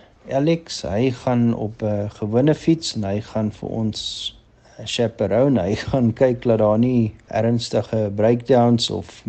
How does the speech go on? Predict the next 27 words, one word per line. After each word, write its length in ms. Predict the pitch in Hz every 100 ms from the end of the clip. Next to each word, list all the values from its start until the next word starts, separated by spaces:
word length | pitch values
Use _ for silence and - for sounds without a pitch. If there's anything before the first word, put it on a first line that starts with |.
| 113 -
eh, 120 | 107 95
morele 680 | 101 113 110 120 123 127
breakdowns 800 | 120 110 117 117 - 120 113 107
is 160 | 110 -
dat 260 | 110 101
ons, 320 | 107 98 92 -
ehm, 320 | 98 98 92 90 _
moed 320 | 127 135 -
verloor 480 | - 127 120 120 117
vir 180 | - 110
hierdie 240 | 107 113
groot 380 | - 120 113 107
resies 520 | 107 107 104 110 113
nie. 180 | 147 208 -
Ons 180 | 127
het 180 | 139 131
nou 120 | 143 131
al 80 |
'n 120 | 123 120
paar 240 | 143 139
keer 220 | - 156
hier 160 | 120 117
by, 440 | 127 123 120 113 - -
eh, 280 | 110 107 104
Cradle 600 | - 120 120 123 123 113
of 160 | 107 -
Humankind. 800 | 110 117 113 113 113 113 110 -